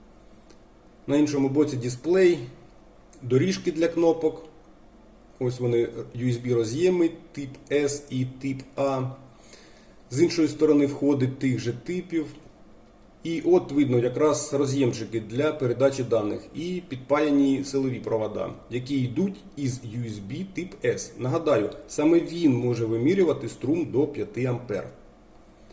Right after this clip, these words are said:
Також, що дуже важливо, в приладі влаштовані три основні захисти. Це захист по перевіщенню струму, захист по перегріву та захист від короткого замикання.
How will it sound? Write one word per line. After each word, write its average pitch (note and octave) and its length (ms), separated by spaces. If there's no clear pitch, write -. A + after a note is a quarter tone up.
Також, G3+ 680
що D3 200
дуже C#3+ 220
важливо, B2+ 520
в - 60
приладі G3 440
влаштовані D#3 600
три F#3+ 360
основні C#3+ 580
захисти. B2 560
Це A2+ 260
захист D3 440
по C3+ 100
перевіщенню C3+ 640
струму, A#2 560
захист C#3 540
по C#3 180
перегріву C3 580
та A2+ 320
захист B2+ 500
від B2+ 180
короткого A#2 480
замикання. A2 560